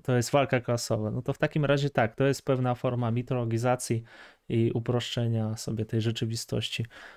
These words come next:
albo takie powołanie się na tą walkę klas, e,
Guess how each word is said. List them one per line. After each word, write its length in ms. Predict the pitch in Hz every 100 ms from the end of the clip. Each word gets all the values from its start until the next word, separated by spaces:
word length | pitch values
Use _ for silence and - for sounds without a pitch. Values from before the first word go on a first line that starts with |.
| _ -
albo 300 | 107 113 123
takie 260 | 208 - - _ _ _
powołanie 600 | 123 117 117 117 110 113
się 160 | - 113
na 140 | 107
tą 180 | - 110
walkę 320 | 113 117 110
klas, 460 | - 110 110 - 123
e, 400 | 117 110 110